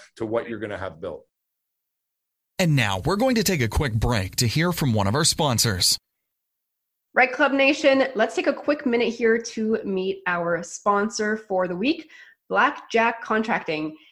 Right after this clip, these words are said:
Speaker 3: They've been serving Niagara, Hamilton, and Brantford areas, and for the past three years,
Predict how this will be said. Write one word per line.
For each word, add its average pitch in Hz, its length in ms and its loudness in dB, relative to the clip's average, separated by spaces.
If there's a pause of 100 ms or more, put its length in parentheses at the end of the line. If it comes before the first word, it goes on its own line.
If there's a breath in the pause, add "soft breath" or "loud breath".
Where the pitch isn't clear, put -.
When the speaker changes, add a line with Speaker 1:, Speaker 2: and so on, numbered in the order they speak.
(160 loud breath)
Speaker 3:
They've 330 240 2
been 262 160 2
serving 233 500 4
Niagara, 196 520 4
Hamilton, 196 520 0
and 175 240 -4
Brantford 180 560 -2
areas, 175 500 0
and 190 120 -2
for - 80 -4
the 196 120 0
past 262 420 0
three 240 180 -2
years, 190 480 2